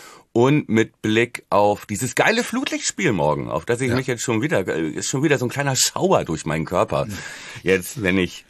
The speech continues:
Speaker 1: daran denke, wie die Sonne untergeht überm Osterdeich und das Flutlicht an.
Speaker 2: Also ich will ja nicht unken, aber das
Speaker 1: Mhm.
Speaker 2: letzte Flutlichtspiel, das ich im Weserstadion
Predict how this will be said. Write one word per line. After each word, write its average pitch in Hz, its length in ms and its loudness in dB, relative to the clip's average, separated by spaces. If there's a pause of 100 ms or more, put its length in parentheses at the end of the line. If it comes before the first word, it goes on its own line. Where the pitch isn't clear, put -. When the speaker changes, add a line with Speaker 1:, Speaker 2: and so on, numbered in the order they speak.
Speaker 1:
daran 104 340 2
denke, 110 380 2
wie 104 60 2
die 113 120 0
Sonne 139 300 4
untergeht 98 540 2
überm 90 320 -2
Osterdeich 82 580 0
und 92 140 0
das 90 120 0
Flutlicht 127 440 -4
an. 69 280 -6 (880)
Speaker 2:
Also 127 200 2
ich 117 160 -2
will 165 140 4
ja 165 100 4
nicht 120 240 0
unken, 175 540 2 (100)
aber 101 240 4
das 104 120 2
Speaker 1:
Mhm. 120 80 6
Speaker 2:
letzte 117 280 0
Flutlichtspiel, 147 920 -2
das 110 180 -2
ich - 120 -10
im 127 160 -6
Weserstadion 107 1040 -2